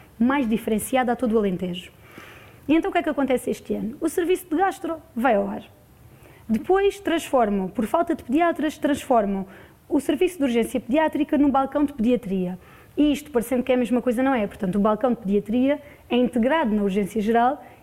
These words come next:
e a lei já não obriga a que sejam pediatras a assegurá-lo. Portanto, eu corro o risco aqui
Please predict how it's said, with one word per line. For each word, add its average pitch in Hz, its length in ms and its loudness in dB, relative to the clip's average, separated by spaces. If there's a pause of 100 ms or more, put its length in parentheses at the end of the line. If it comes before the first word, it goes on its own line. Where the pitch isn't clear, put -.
e 277 100 4
a 277 60 6
lei 277 160 2
já 240 180 2
não 262 180 2
obriga 254 480 2
a 269 40 0
que 269 80 -12
sejam 285 260 2
pediatras 220 580 0
a 202 60 2
assegurá-lo. 196 520 0 (320)
Portanto, 240 360 -2
eu 240 80 0
corro 320 260 0
o 294 40 0
risco - 500 -4
aqui 220 420 0